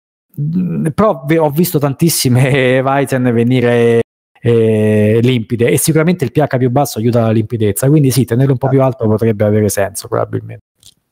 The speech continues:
Speaker 2: Ok, io ti ringrazio. Se c'è qualche altra domanda a cui ti senti di rispondere, fai pure. Io ne sto leggendo una da parte di Guidosi che dice: "Io correggo anche l'acqua di sparge con gli stessi valori di partenza dell'acqua di mesh." Ecco, questo effettivamente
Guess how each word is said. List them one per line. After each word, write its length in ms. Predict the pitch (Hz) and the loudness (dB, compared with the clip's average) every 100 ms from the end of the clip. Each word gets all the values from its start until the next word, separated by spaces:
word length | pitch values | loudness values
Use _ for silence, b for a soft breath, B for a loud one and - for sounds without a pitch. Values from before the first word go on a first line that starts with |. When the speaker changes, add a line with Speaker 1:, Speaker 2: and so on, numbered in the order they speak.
| _ _ _ _ _ _ _ _ _ | _ _ _ _ _ _ _ _ _
Speaker 2:
Ok, 280 | 175 - 87 | -8 -4 -2
io 100 | 156 | 0
ti 100 | 135 | -2
ringrazio. 420 | 160 156 90 90 | -2 -2 -4 -6
Se 100 | 87 | -10
c'è 140 | 104 | -8
qualche 240 | 110 117 127 | -6 -6 -6
altra 180 | 113 113 | -6 -6
domanda 680 | 117 120 120 113 110 107 | -4 -4 -4 -2 -2 0
a 60 | 107 | -2
cui 440 | - 113 110 107 | -4 -6 -4 -4
ti 80 | 101 | -6
senti 1200 | 101 110 107 107 104 104 101 101 104 101 98 95 95 | -6 -6 -6 -8 -6 -6 -4 -4 -4 -6 -6 -8 -8
di 240 | 95 101 | -8 -6
rispondere, 760 | 98 104 _ 151 180 160 101 90 | -8 -10 _ -4 -4 -2 -2 -2
fai 180 | - 101 | -4 -8
pure. 420 | - 143 160 98 | -6 -4 -2 -2
Io 340 | 101 110 90 | -2 -2 -2
ne 120 | 90 92 | -6 -8
sto 140 | 101 | -6
leggendo 340 | 92 90 92 | -4 -4 -6
una 140 | 101 107 | -4 -4
da 60 | |
parte 240 | 90 92 92 | -4 -6 -8
di 100 | 90 | -12
Guidosi 800 | 92 95 107 110 104 113 120 117 | -10 -6 -4 -6 -6 -4 -4 -4
che 340 | - 90 90 87 | -6 -4 -4 -4
dice: 300 | 87 85 95 | -8 -8 -8
"Io 100 | 160 | -4
correggo 340 | 127 110 95 | -4 -4 -4
anche 280 | 151 170 123 | -6 -6 -6
l'acqua 340 | 120 135 - | -4 -6 -10
di 80 | 92 | -12
sparge 500 | - - 127 143 113 | -12 -4 -4 -4 -8
con 120 | 92 | -8
gli 80 | 107 | -10
stessi 320 | - 104 - | -8 -8 -6
valori 280 | 143 110 90 | -6 -4 -6
di 60 | 123 | -6
partenza 400 | 135 - 87 95 | -8 -8 -10 -10
dell'acqua 380 | 87 85 - | -8 -10 -10
di 80 | 82 | -12
mesh." 320 | 76 73 76 - | -14 -16 -16 -8
Ecco, 300 | 123 - 92 | -8 -8 -8
questo 220 | 156 - | -8 -10
effettivamente 580 | - - 123 85 80 | -14 -8 -8 -8 -10